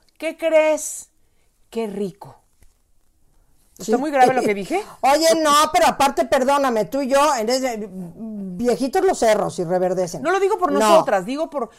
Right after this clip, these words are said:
Speaker 1: porque así una per-, no, no digo por nosotras en particular, lo digo en general, como los jóvenes aprecian o asocian el sexo solamente con la juventud,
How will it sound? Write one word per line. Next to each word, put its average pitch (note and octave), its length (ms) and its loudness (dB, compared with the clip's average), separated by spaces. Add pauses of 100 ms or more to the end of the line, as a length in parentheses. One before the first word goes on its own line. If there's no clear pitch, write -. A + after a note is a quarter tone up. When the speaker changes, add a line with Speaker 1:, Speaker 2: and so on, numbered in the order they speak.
(120)
Speaker 1:
porque A3 240 -6
así D4+ 280 -4
una D4+ 340 -8
per-, C4 180 -6
no, A3+ 180 -10
no C#4 140 -6
digo E4 180 -6
por D4 120 -10
nosotras C4 340 -12
en A#3 140 -10
particular, F3+ 760 -4 (260)
lo G3 160 -4
digo B3+ 240 -6
en E4 60 -10
general, G#3 580 -4
como A3+ 200 -6
los A3+ 220 -8
jóvenes F#3+ 720 -10 (240)
aprecian A#3+ 960 -6 (460)
o G3 160 0
asocian B3+ 640 -6
el G3 160 -10
sexo - 380 -10
solamente G#3+ 500 -6
con F#3 140 -8
la C#3+ 80 -12
juventud, F#3+ 760 -6